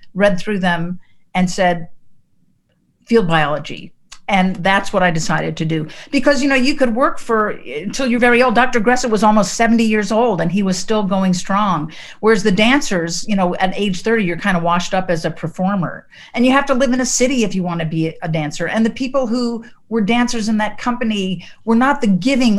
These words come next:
open, eager people that I encountered at this field station. So that's when I decided to go to graduate school in forest ecology. And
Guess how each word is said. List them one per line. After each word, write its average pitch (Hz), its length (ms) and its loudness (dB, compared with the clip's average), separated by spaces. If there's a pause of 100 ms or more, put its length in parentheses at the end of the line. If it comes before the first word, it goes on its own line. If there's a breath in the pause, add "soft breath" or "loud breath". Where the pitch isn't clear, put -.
open, 226 640 2
eager 220 380 -2
people 214 480 0
that 175 160 2
I 180 140 4
encountered 185 520 0
at 170 140 -2
this 156 160 -4
field 190 300 -4
station. 151 520 -6 (220 loud breath)
So 285 140 -6
that's 311 180 4
when 285 140 2
I 254 80 4
decided 214 400 0
to 202 40 -4
go 190 140 0
to 185 60 -4
graduate 180 420 0
school 175 240 -6
in 160 100 -4
forest 165 300 -6
ecology. 156 640 -6
And 156 280 -4